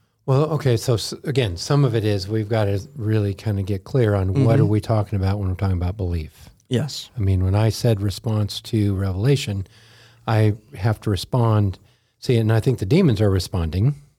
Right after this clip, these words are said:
Speaker 2: Mm-hmm.
Speaker 1: right? They're believing
Speaker 2: Yeah.
Speaker 1: that God is one. So they have had revelation. They get it.
Speaker 2: Yeah.
Speaker 1: But they get it differently than,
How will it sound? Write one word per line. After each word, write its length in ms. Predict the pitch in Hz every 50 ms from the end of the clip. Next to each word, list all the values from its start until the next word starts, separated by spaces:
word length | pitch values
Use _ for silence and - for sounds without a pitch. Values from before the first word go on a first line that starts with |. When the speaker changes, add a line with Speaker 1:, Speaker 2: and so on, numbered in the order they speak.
| _ _ -
Speaker 2:
Mm-hmm. 260 | 131 120 131 117 151
Speaker 1:
right? 180 | 180 95 98 104 104
They're 160 | 101 110 110
believing 600 | 110 113 107 104 101 98 92 101 98 107 127 120 - - - -
Speaker 2:
Yeah. 180 | 117 143 156 143 - -
Speaker 1:
that 180 | 120 104 95
God 240 | - 101 95 92 92
is 120 | 95 87 92
one. 440 | 90 90 85 90 95 98 101 -
So 240 | - - - 107 98
they 300 | 90 113 113 123 127 123
have 180 | 110 117 104 -
had 260 | - 117 110 104 95
revelation. 680 | 104 101 90 95 95 92 92 - - 104 95 98 95 85
They 280 | 90 104 107 110 110
get 320 | 101 101 - 113 101 92 85
it. 380 | 92 107 - - - - - - _ _ _ _
Speaker 2:
Yeah. 220 | - - 139 135 127 - _ _ _ _ _ _ _ _ _ _ _ -
Speaker 1:
But 140 | - 110 -
they 120 | 110 104
get 220 | 98 101 123 127 113
it 220 | 101 - - 113
differently 560 | 113 135 135 - - 113 95 90 92 92 92
than, 500 | 87 92 95 90 90 90 90 87 87 80